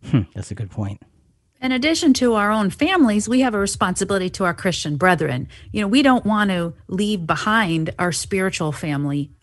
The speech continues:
Speaker 2: either. So we need to look outside of ourselves and see who we need to take along with us.
Speaker 1: So again, what we're saying is here, the neglectful Christian is fulfilling what Pharaoh suggests. "Okay, you can go worship, you can go serve,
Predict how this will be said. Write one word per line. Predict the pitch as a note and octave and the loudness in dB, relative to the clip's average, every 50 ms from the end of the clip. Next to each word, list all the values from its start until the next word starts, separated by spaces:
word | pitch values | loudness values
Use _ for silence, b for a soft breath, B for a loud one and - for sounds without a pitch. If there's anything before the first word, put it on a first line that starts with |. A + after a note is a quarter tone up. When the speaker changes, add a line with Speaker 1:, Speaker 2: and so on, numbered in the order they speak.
| - - | -6 -4
Speaker 2:
either. | F3+ F3 E3 C#3 C#3 - - D3 - | -2 0 0 0 -2 -4 -6 -8 -10
So | - - F#3 D#3+ | -8 -6 -6 -4
we | F3 F3+ | -2 -2
need | G3+ A3 | -2 0
to | A3 G#3 | 0 2
look | F#3+ G3 F#3 - - | 2 2 2 2 0
outside | F3+ D#3 C3 - - G3+ F3+ F#3 F3+ | -2 -2 -2 -2 -2 0 0 0 0
of | F3 E3+ | 0 0
ourselves | E3 D#3+ D3 - F3 D3+ C#3+ C#3+ D3+ D#3 - | 0 -2 -2 -2 -2 0 0 0 -2 -4 -4
and | - E3 E3 D3+ | -2 -2 -2 -2
see | - E3+ D#3 D#3 D#3+ D#3 - - - _ _ | -2 -4 -2 -4 -4 -4 -8 -12 -20 _ _
who | - - - C4+ C4 A#3 | -12 -4 -2 0 2 2
we | A3 G#3 F#3+ F3+ | 2 2 0 0
need | F3+ E3 - | -2 -2 -4
to | E3+ | -6
take | C3+ - E3+ D#3+ - | -4 -4 -4 -4 -2
along | E3 D#3+ D#3 D3+ D3+ | -2 0 0 2 2
with | D#3 D3+ C#3 - | 0 0 -2 -2
us. | C#3 G#2 C#3 - - - - _ _ B B B B B B | -6 -6 -6 -8 -10 -12 -16 _ _ B B B B B B
Speaker 1:
So | - - F#3 E3+ D3+ - - - | 4 6 8 8 8 6 4 2
again, | - D#3 C#3 D#3+ F3 A3 G#3 D#3+ B2+ B2+ B2+ | 0 4 4 6 4 6 4 4 4 4 4
what | C#3+ C#3 | 2 2
we're | C3 C3 | 2 0
saying | B2 - - F3+ G3+ G3 E3 C3+ C3 C3 | 0 0 0 0 2 2 2 2 2 0
is | B2 B2 A#2+ A#2+ B2 B2+ - b b b b _ | 0 -2 -2 -2 -2 -4 -6 b b b b _
here, | - - - G3 G3 F3+ F3 F3 E3 E3 | -12 -4 0 2 2 4 4 2 0 -2
the | C#3 C3 D#3 D3 C#3+ C#3 C#3+ D3+ | -2 0 2 2 4 2 2 2
neglectful | D#3 D3 D3 D3 C3+ D3+ C3+ C3 D3+ F#3+ G#3+ - - - G#3+ F#3 | 2 2 2 2 2 2 2 4 4 2 2 0 -2 -2 -2 -2
Christian | - - - F#3 - - - - D3 A#2+ A2+ A#2 B2+ b b b b b | -2 0 0 0 0 -2 -4 -2 -2 0 0 -2 -4 b b b b b
is | - C3+ C3 - | -6 -6 -6 -4
fulfilling | - D#3 C3+ - - - - C4 C#4+ C4 F3+ D3+ C#3+ C#3+ D3+ D#3+ D#3 - | -6 -8 -8 -8 -6 0 2 2 2 4 2 2 2 0 0 -2 -2 -2
what | D3+ E3 - - | -2 -2 -2 -4
Pharaoh | - - F3+ E3+ E3+ E3+ E3+ E3+ E3 | -4 0 0 2 4 4 4 2 2
suggests. | - - D#3+ C#3+ - G3+ G#3 D3 - - - - - - - | 0 -4 -4 -4 -2 -2 -2 -4 -6 -10 -12 -14 -10 0 0
"Okay, | B3 B3+ - C#4+ C4+ B3+ | 0 2 2 2 2 2
you | A#3+ G#3 A3 C#4+ D#4 | 2 4 2 2 2
can | - E4 D4 | 2 2 2
go | C4 C#4+ C4+ A#3+ | 6 6 8 8
worship, | A3+ G#3+ A3 A3 G3+ - - G#3+ A3+ A3+ _ | 8 6 6 4 4 2 0 -2 -2 -2 _
you | F3+ G#3 A#3+ | -4 -4 0
can | - D#4 | 0 2
go | C#4+ C4 A3 G#3 | 4 4 2 2
serve, | - - G#3+ F#3+ F3 F3+ F#3+ F3 | 0 0 0 2 2 2 0 -2